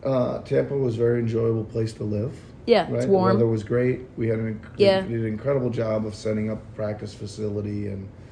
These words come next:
Speaker 1: and all that stuff. But a couple things. One, most of the local Tampa people didn't even know we were there.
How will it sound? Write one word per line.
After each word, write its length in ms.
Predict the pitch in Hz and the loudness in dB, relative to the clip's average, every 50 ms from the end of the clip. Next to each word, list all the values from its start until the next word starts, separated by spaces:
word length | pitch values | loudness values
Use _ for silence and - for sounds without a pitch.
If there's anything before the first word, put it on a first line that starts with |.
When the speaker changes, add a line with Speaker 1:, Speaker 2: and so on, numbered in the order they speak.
| - - - - - | -18 -18 -18 -14 -8
Speaker 1:
and 100 | - 110 | -6 -4
all 140 | 104 101 101 | -2 -2 -2
that 160 | 101 95 - | -2 -4 -6
stuff. 280 | - - 104 104 98 - - - - - - - - - - - - - - 127 113 113 - | -6 -8 -6 -6 -8 -10 -12 -16 -18 -18 -18 -18 -18 -18 -18 -18 -16 -10 -6 -6 -6 0 4
But 340 | 151 143 135 117 - - - - - - - - - - - - - - - - | 6 8 8 6 4 0 -8 -16 -18 -18 -18 -18 -20 -20 -20 -20 -18 -18 -18 -10
a 40 | - | -2
couple 220 | - 180 170 147 | 0 0 0 0
things. 340 | - 120 117 110 110 107 117 | 0 0 0 0 0 -2 -4
One, 540 | 120 113 139 170 202 196 202 208 214 - - - - - - - - - - - - | -2 -2 0 2 2 4 2 2 0 -2 -8 -16 -18 -20 -20 -18 -18 -18 -16 -8 -2
most 420 | 131 135 156 208 - - - - | 0 2 4 4 2 2 -2 -4
of 140 | - 160 139 | -4 0 2
the 140 | 131 127 123 | 4 4 4
local 400 | 120 120 123 123 123 - - 117 | 4 4 2 2 0 -2 -4 -6
Tampa 380 | 113 - 123 117 113 113 123 104 | -4 -4 -2 -2 -2 -2 -4 -4
people 280 | - 117 110 107 110 | -2 -2 0 0 0
didn't 200 | 110 113 110 110 | 0 2 2 2
even 160 | 107 101 104 | 2 2 2
know 100 | 107 107 | 2 2
we 240 | 107 107 107 104 101 | 2 2 2 0 0
were 100 | 98 101 | -2 -2
there. 460 | 98 101 107 104 104 - 113 110 135 | -2 -4 -4 -4 -6 -8 -8 -10 -10